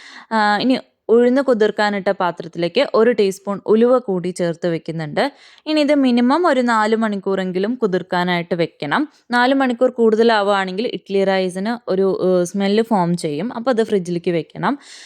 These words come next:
അപ്പൊ നമ്മുടെ സൗകര്യത്തിനനുസരിച്ച് അരച്ചെടുക്കാം. അങ്ങനെ നാല് മണിക്കൂറിന് ശേഷം തുറന്ന് നോക്കുമ്പോൾ ഉഴുന്നൊക്കെ നന്നായി കുതിർന്ന് വീർത്ത് വന്നിട്ടുണ്ടാവും.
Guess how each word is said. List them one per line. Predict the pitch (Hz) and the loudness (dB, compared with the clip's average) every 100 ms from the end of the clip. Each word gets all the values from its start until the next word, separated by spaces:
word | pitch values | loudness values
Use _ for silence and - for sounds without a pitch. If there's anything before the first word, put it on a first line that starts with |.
| - | -10
അപ്പൊ | - 277 | -2 0
നമ്മുടെ | 247 226 | 2 2
സൗകര്യത്തിനനുസരിച്ച് | 226 202 190 175 190 185 175 170 196 302 - | 2 2 0 -2 -2 -2 -4 -6 -2 -2 0
അരച്ചെടുക്കാം. | 175 156 - 160 139 - - _ _ _ _ _ _ _ _ - | -4 -4 -4 -4 -4 -10 -14 _ _ _ _ _ _ _ _ -2
അങ്ങനെ | 302 302 | 0 2
നാല് | 302 269 247 | 2 2 0
മണിക്കൂറിന് | 247 233 226 214 214 | 0 -2 -2 -2 -4
ശേഷം | 220 202 220 | -4 -6 -4
തുറന്ന് | 214 196 190 | -2 -2 -2
നോക്കുമ്പോൾ | 190 180 185 185 | -4 -6 -6 0
ഉഴുന്നൊക്കെ | 220 190 185 185 | 2 2 -2 -4
നന്നായി | 185 180 175 175 | -6 -4 -4 -4
കുതിർന്ന് | 190 180 175 196 | -4 -2 -2 0
വീർത്ത് | 220 220 214 240 | 2 2 2 0
വന്നിട്ടുണ്ടാവും. | 220 175 170 175 160 151 147 185 | 0 -2 -4 -6 -6 -6 -4 -2